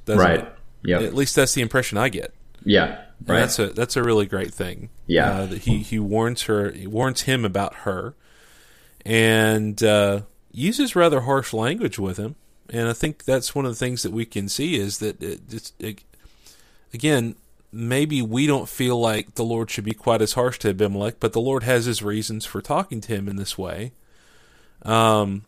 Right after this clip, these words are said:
Speaker 1: but maybe that was the only way really to get, get it across to him. I don't know. Um,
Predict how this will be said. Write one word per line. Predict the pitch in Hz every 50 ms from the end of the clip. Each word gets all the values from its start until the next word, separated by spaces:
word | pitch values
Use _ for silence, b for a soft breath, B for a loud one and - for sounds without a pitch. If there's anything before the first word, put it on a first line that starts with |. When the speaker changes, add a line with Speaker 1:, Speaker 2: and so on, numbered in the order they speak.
| - - _ _ _ _ _ _ _ _ _ _ -
Speaker 1:
but | 104 117 117 120 - -
maybe | - 110 104 107 110 123 127 135 135
that | 123 131 127
was | 110 127 107
the | 120 113
only | 117 127 131 123
way | 117 117 117
really | 117 117 117 113 110
to | 104 107
get, | 107 113 104 - - -
get | - 113 107
it | 98 98
across | 104 - - 127 131 123 - -
to | - 98
him. | 90 90 85
I | 101 110
don't | 110 98 -
know. | 90 117 123 104 - - - - _ _ _ _ _ _ _ _ _ _ _ _ _ _ _ _ _ _ -
Um, | - 110 120 123 120 117 113 110 98